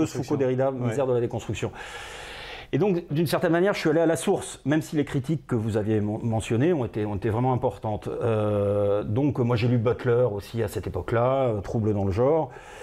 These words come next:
Speaker 2: et je m'en suis extrait, euh, pour me former en retournant au classique, mais avec la claire conscience de ce que c'était que cette déconstruction.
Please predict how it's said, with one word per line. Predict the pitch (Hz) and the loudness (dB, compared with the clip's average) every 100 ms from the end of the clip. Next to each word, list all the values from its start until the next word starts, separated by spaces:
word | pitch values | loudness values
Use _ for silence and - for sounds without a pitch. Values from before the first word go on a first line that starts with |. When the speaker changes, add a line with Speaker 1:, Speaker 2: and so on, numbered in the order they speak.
| - - | -16 -2
Speaker 2:
et | 127 | 0
je | 117 | 2
m'en | 131 | 0
suis | 127 139 | 0 0
extrait, | 135 - - 156 160 175 - | 0 -2 -4 0 2 0 -4
euh, | 117 113 110 107 | -2 2 2 0
pour | - 127 | 0 0
me | 123 120 | 0 0
former | - 120 110 123 151 165 160 135 120 | 0 -2 0 0 2 2 2 0 -2
en | 113 101 | -2 -2
retournant | 127 127 123 117 | -2 0 0 0
au | 104 | 0
classique, | 107 98 170 180 - | -2 -2 -2 -2 0
mais | 110 147 | 0 2
avec | 123 110 | 2 0
la | 110 | 0
claire | 98 143 | -2 -4
conscience | 120 98 165 139 | -4 -2 -2 0
de | |
ce | 104 | -2
que | - | -2
c'était | 127 120 131 | -2 -2 -2
que | |
cette | - 92 | -2 -6
déconstruction. | - 101 - 95 92 | -4 -6 -6 -6 -6